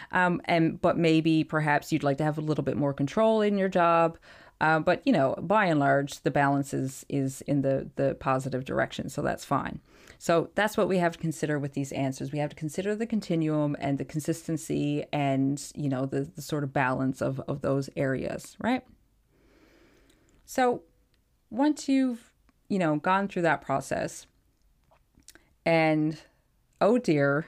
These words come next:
you've discovered you are suffering from actual burnout. Well, now what? Now what do you do? Well, that's a very good question. And if you tune in next week, no, I'm kidding. Um,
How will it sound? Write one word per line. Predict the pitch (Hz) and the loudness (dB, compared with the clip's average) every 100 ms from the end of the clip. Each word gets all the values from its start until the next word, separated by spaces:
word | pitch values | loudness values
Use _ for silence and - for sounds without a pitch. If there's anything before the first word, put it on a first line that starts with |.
| - | -2
you've | - 170 | 0 0
discovered | 196 - 165 151 139 143 139 | 0 -2 0 2 2 0 0
you | 151 139 | -2 0
are | 156 156 151 151 - | 2 4 4 0 -4
suffering | - 147 - 143 | -4 -2 0 0
from | 135 135 | -2 -4
actual | 143 139 - 139 | -2 -2 -4 -4
burnout. | 139 139 135 131 - - _ _ _ | -2 0 0 -2 -8 -16 _ _ _
Well, | 156 143 135 - - | 0 2 2 -4 -2
now | 151 151 | 0 2
what? | 131 127 - - _ _ _ _ | 0 -2 -4 -12 _ _ _ _
Now | - 165 | 0 2
what | 156 | 2
do | |
you | 135 135 | 0 -2
do? | - - 139 _ _ _ _ _ _ _ _ - - - - _ _ _ | -6 -8 -12 _ _ _ _ _ _ _ _ -20 -20 -20 -20 _ _ _
Well, | 190 | 0
that's | 175 - | 0 0
a | |
very | 147 143 | 0 2
good | 143 135 | 0 0
question. | 185 - 202 156 | 0 2 2 2
And | 143 | 2
if | 139 | 0
you | 151 | -4
tune | - 208 190 | 0 4 4
in | 156 | 4
next | 190 - | 0 -2
week, | 143 - | -4 -4
no, | - | -4
I'm | 95 | -4
kidding. | - - 143 - - - - - - | -4 -6 -8 -14 -20 -20 -20 -12 -2
Um, | 190 202 202 190 190 | 2 4 4 2 -2